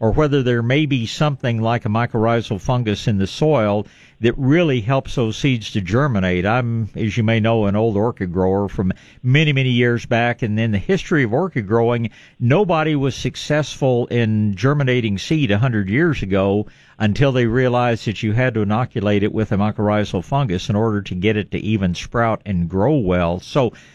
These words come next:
you might, uh, there's a company up in Bernie that, uh, David Steinbrenner produces a real good mycorrhizal product.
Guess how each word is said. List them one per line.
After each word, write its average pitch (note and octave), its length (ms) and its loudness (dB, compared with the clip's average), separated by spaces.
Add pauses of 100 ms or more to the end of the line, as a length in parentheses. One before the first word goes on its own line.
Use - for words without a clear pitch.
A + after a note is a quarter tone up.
(140)
you C#3 160 2
might, F3+ 480 0
uh, C#3 440 2
there's C3 360 0
a A#2 160 2
company C#3+ 400 0
up C#3 160 0
in G#2 160 0
Bernie A#2 420 0
that, G2+ 340 -2
uh, G2+ 180 2
David G#2 260 0
Steinbrenner G2+ 580 -2
produces G2 640 0
a F2+ 80 2
real G#2+ 300 2
good G2+ 200 0
mycorrhizal G2 800 -2
product. G#2 580 0